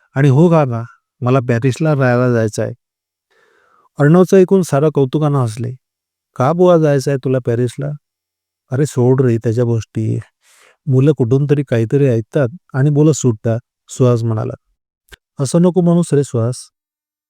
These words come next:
मुलांचे पाय पाळण्यात दिसतात, ते काही खोटं नाही. अरे जाईलच तो फॉरेनला. जरुरी नाही की ते पॅरिसच असेल." मग त्याच्या मित्रांनी अर्णवला जवळ घेतलं आणि म्हणाला, "नक्की जाशील ना तू पॅरिसला राहायला? नाहीतर अमेरिका जाशील.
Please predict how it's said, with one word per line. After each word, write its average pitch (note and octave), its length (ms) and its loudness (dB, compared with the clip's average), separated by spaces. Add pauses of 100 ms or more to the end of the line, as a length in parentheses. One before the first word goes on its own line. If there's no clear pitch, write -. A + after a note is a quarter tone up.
मुलांचे C3 360 0
पाय C#3 260 0
पाळण्यात B2 360 0
दिसतात, B2 400 -6 (240)
ते B2+ 100 0
काही C#3+ 180 2
खोटं C3+ 320 -2
नाही. A#2+ 180 -4 (580)
अरे D3+ 180 4
जाईलच C#3 480 2
तो D3 200 0
फॉरेनला. A2+ 460 -2 (400)
जरुरी C3+ 500 2
नाही D#3 260 2
की - 80 -6
ते C3+ 200 -2
पॅरिसच A#2+ 480 -2
असेल." A#2 420 -8 (1500)
मग E3 180 0
त्याच्या F#3 200 6
मित्रांनी E3+ 420 4
अर्णवला C#3 420 2
जवळ B2+ 260 0
घेतलं A#2 340 -4 (340)
आणि B2 140 -2
म्हणाला, A2+ 420 -2 (340)
"नक्की C3+ 280 0
जाशील D3 300 2
ना D#3 200 2
तू D3+ 60 0
पॅरिसला C3 480 -2
राहायला? B2 340 -2 (600)
नाहीतर C3 280 0
अमेरिका B2+ 440 0
जाशील. A#2+ 380 -4